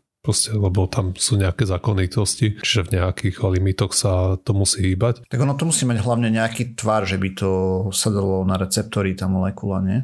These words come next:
Speaker 1: No musí aj, samozrejme, toto je jedna z tých vecí a potom musí to byť nejaká, aspoň v nejakej rámci možnosti stabilná látka, aj musí mať nejakú bioavailabilitu a proste to musí spĺňať v podstate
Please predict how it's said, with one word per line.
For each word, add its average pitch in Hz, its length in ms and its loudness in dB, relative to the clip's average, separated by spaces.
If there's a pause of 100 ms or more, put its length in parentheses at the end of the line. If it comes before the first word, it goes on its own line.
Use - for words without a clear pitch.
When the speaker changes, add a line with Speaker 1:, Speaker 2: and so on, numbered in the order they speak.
(140)
Speaker 1:
No 120 100 0
musí 113 300 0
aj, 92 160 2
samozrejme, 92 580 0
toto - 240 -6
je 92 140 2
jedna 95 160 -2
z 95 100 -4
tých 92 160 0
vecí 90 380 0
a 90 260 2
potom 101 320 -2
musí - 160 -2
to - 80 -2
byť 92 200 0 (100)
nejaká, 92 720 0 (380)
aspoň 104 320 -2
v 90 100 2
nejakej 87 280 0
rámci 92 280 0
možnosti 92 460 2
stabilná 90 580 2
látka, 90 400 0
aj 90 80 2
musí 90 240 0
mať 87 300 2
nejakú 87 180 0
bioavailabilitu 90 1040 2
a 98 80 2
proste - 300 -4
to 113 100 0
musí 107 220 0
spĺňať 107 480 0
v - 80 -20
podstate - 480 -2